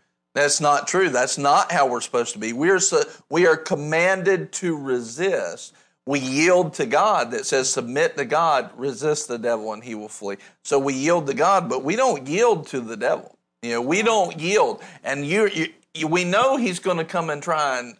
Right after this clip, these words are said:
uh, stop it. So what is, like, thinking, going back to football, what is a, a running back or a receiver once they've caught the ball, right? And they're running towards the end zone.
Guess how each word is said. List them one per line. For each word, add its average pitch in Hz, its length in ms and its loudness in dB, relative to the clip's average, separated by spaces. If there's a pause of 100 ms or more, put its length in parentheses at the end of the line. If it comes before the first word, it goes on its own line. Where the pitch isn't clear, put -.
uh, 120 220 0
stop 190 360 -2
it. 127 80 -8 (260)
So 196 120 2
what 233 200 6
is, 208 300 2
like, 156 240 2
thinking, 170 500 -4
going 147 220 0
back 139 160 -2
to 135 60 -18
football, 143 400 -2
what 165 240 0
is 151 160 -4
a, 123 240 0 (320)
a 123 100 -2
running 143 380 0
back 110 240 0
or 120 180 2
a - 40 -2
receiver 139 600 -4
once 110 300 -4
they've 123 200 -2
caught 147 360 -2
the 113 80 -4
ball, 131 520 -6 (260)
right? 120 360 -2 (240)
And 131 160 -2
they're 143 140 4
running 139 400 0
towards 135 340 0
the 117 160 -6
end 190 220 -2
zone. - 360 -6